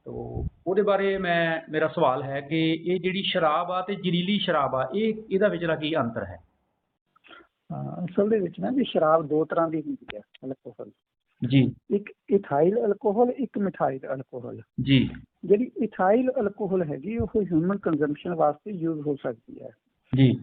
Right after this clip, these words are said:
Speaker 2: ਜਿਹੜੀ ਮਿਥਾਈਲ ਅਲਕੋਹਲ ਹੈਗੀ, ਉਹ ਬੇਹੱਦ ਜ਼ਹਿਰੀਲੀ ਹੁੰਦੀ ਹੈ, ਜਿਹੜੀ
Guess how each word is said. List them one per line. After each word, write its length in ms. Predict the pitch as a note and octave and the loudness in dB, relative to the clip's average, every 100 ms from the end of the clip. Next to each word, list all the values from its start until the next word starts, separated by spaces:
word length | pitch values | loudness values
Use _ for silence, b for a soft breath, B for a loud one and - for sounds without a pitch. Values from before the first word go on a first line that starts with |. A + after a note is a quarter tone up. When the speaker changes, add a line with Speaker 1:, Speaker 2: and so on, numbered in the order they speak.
| - - | -8 0
Speaker 2:
ਜਿਹੜੀ 240 | E3+ A#3 | 2 2
ਮਿਥਾਈਲ 560 | G#3+ F3+ - E3+ A#3 B3 A3 | 0 -2 2 2 2 0 -4
ਅਲਕੋਹਲ 440 | E3+ - D#3+ F#3 | -4 -4 0 0
ਹੈਗੀ, 300 | E3 D3 G#3 | 0 -4 -2
ਉਹ 80 | A#3 | -4
ਬੇਹੱਦ 460 | C#3+ D3 D3+ E3+ | 0 0 0 -4
ਜ਼ਹਿਰੀਲੀ 580 | D#3+ C#3 C3 C3+ C#3 E3 | -4 -4 -2 -4 -2 -2
ਹੁੰਦੀ 360 | F3 F3+ F3+ G3 | -2 -2 0 0
ਹੈ, 120 | G3 | 0
ਜਿਹੜੀ 440 | F#3 F#3 G3 F#3+ | -2 0 0 0